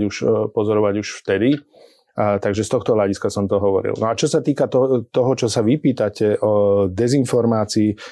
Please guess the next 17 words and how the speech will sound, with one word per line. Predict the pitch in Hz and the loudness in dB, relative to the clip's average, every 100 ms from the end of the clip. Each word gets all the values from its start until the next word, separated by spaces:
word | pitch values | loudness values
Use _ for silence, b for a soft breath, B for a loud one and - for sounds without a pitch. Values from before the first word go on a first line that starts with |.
| B - | B -4
áno, | 113 131 123 | -2 0 0
e, | 120 117 110 107 101 | 0 0 2 2 2
viedol | 107 113 117 | 2 2 2
som | - 113 101 101 | 0 -2 0 -2
oddelenie | 110 104 113 104 104 101 104 | -2 0 0 0 0 0 -2
strategickej | - 107 107 110 104 113 | -4 -4 -2 -2 -2 -4
komunikácie, | 98 104 113 110 104 101 - 107 | -2 0 0 0 0 -2 -2 -2
ktorého | - 107 104 | 0 -2 -2
súčasťou | - 107 113 - 110 | -4 -4 -4 -2 -2
bola, | 101 107 113 B B B B B - | 0 0 -2 B B B B B -4
e, | 120 | 0
bol | 104 110 113 | 2 2 0
aj | 117 107 104 | 0 0 0
boj | 110 104 | 0 0
s | 98 | -2
demo-, | 104 | 0
e, | 110 | 0